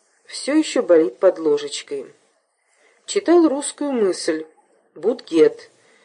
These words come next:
Комментарий семьдесят пятый. Всякий вздор.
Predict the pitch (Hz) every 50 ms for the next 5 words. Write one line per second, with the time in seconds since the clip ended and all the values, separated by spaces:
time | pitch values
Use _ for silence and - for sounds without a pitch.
0 | _ _ _ _ _ _ _ _ _ _ _ _ _ _ _ _ _ _ _ _
1 | _ _ _ - - 180 180 180 175 175 180 175 175 170 170 - - 170 156 156
2 | 156 156 - 170 160 - - 151 139 131 127 - - - - _ _ _ _ _
3 | _ _ _ - - - 262 302 294 - 277 240 202 170 - 156 151 139 127 -